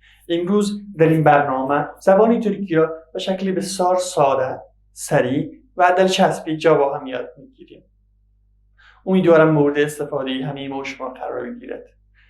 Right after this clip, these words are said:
هر روز فقط پانزده دقیقه. Merhaba, Afgan Türk Marif Okulları tarafından hazırlanan on beş dakikada Türkçe programına hoş geldiniz. Selam,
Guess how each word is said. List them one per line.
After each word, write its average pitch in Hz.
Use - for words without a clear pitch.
هر 233
روز 220
فقط 156
پانزده 156
دقیقه. -
Merhaba, 214
Afgan 240
Türk 233
Marif 190
Okulları 165
tarafından 151
hazırlanan 147
on 220
beş 240
dakikada 156
Türkçe 151
programına 135
hoş 185
geldiniz. 131
Selam, -